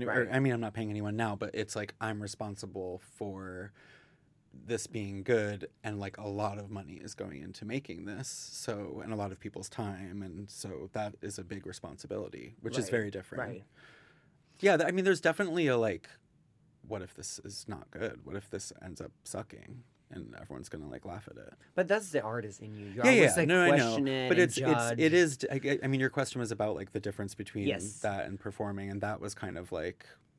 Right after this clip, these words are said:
Speaker 1: yeah, they're just different,
Speaker 2: Yeah.
Speaker 1: I guess, for me.
Speaker 2: Have you worked in any other projects that don't involve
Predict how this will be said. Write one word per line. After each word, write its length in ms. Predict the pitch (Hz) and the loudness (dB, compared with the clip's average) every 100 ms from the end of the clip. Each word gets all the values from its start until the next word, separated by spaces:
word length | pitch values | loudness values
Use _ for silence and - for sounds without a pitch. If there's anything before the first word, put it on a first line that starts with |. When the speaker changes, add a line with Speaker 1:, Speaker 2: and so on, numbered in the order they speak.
| _ _ - | _ _ -6
Speaker 1:
yeah, 80 | 110 - | -6 -6
they're 100 | - | -6
just 160 | 104 - | -6 -6
different, 320 | 98 - - - | -12 -12 -14 -8
Speaker 2:
Yeah. 200 | 127 107 | -6 -4
Speaker 1:
I 20 | |
guess, 160 | 110 - | -8 -8
for 100 | 95 | -8
me. 120 | - - _ _ - | -8 -14 _ _ -8
Speaker 2:
Have 260 | - 180 175 | 2 2 2
you 160 | 208 | -2
worked 320 | 165 156 147 | 4 4 4
in 160 | 156 147 | 2 0
any 260 | 135 135 135 | 2 2 2
other 580 | 135 117 131 127 123 123 | 2 2 2 4 2 0
projects 460 | - 113 110 110 90 | -2 -2 -2 -6 -4
that 240 | 120 98 | -4 -2
don't 180 | 120 113 | -2 -2
involve 500 | 113 101 104 104 101 | -2 -2 -2 -2 -4